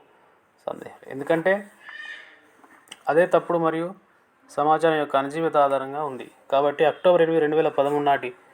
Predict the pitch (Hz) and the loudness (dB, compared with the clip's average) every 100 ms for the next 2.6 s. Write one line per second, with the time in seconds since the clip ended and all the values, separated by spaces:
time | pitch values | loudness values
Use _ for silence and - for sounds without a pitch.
0 | - _ - - 143 160 185 180 180 160 | -20 _ -20 -6 -2 0 2 2 2 0
1 | 151 143 151 147 143 - 143 - 147 135 | 0 0 0 2 -2 -6 -10 -6 -6 -4
2 | 160 - 143 113 107 | -6 -2 0 0 -6